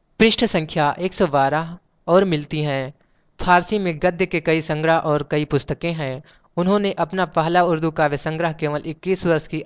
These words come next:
आयु में तैयार कर लिया था। यहाँ हम केवल उनको एक उर्दू कवि के रूप में देख रहे हैं, नहीं तो बड़े विस्तार में जाना पड़ेगा,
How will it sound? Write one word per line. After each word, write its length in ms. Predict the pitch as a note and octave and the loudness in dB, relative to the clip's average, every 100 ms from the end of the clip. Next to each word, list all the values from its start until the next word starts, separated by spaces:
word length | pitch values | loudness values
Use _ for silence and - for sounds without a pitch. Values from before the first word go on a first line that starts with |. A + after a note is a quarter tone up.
| D3 | 0
आयु 200 | D3+ E3+ | 2 2
में 140 | D3 | -2
तैयार 380 | - C#3 C#3+ D#3 | -4 -2 0 -2
कर 180 | D#3 C3 | -4 -6
लिया 280 | C3 D3+ | -2 -2
था। 300 | D3+ C3 A#2+ - _ _ _ - - _ - | -2 -6 -10 -14 _ _ _ -20 -20 _ -4
यहाँ 300 | D#3+ E3+ G#3 | 0 2 2
हम 140 | F#3+ F3+ | 0 -2
केवल 440 | E3 D3+ D3 D3 - - _ E3 | 0 2 2 -2 -14 -20 _ -6
उनको 300 | E3 F3+ F3+ | 0 2 2
एक 340 | D#3+ D#3+ - | 0 -2 -2
उर्दू 260 | E3 D#3+ F#3 | -2 0 0
कवि 280 | F3+ E3 | 0 -2
के 160 | D#3+ D#3+ | 0 0
रूप 220 | D3+ D#3+ | 0 -2
में 240 | D3+ C#3+ C#3+ _ - | -4 -8 -10 _ -8
देख 240 | D#3 D#3+ D#3 | 0 0 2
रहे 260 | C#3+ D#3+ | -2 -2
हैं, 320 | D3 A#2+ B2+ - _ _ - | -6 -8 -12 -16 _ _ -8
नहीं 220 | D3+ E3 | -2 -2
तो 160 | F#3 E3 | 0 0
बड़े 220 | D3 D#3 | 2 2
विस्तार 400 | C#3+ C3 D3+ D#3 | 0 -2 0 2
में 120 | D#3 | 2
जाना 280 | C3+ C3+ C#3 | 0 0 0
पड़ेगा, 540 | C#3 C#3 D3 C3 B2+ | -2 -2 -2 -2 -4